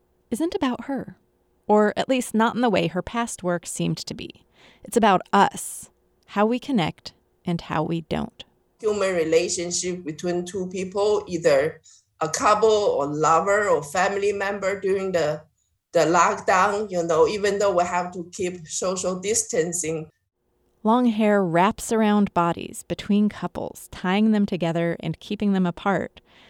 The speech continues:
Speaker 1: Human figures stand covered in hair, walled off in their own worlds,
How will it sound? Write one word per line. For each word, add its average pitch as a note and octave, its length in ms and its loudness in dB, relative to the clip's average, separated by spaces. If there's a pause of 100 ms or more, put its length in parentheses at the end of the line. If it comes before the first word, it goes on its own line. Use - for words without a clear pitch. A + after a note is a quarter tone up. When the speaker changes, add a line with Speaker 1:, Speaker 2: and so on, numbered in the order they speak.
(140)
Speaker 1:
Human C#4+ 400 2
figures F#3 560 2
stand G3+ 440 0
covered A3 400 0
in D#3 120 -2
hair, E3 400 -2
walled A3 420 4
off A#3 380 4
in E3 80 -2
their E3+ 180 0
own F3+ 280 0
worlds, E3 500 0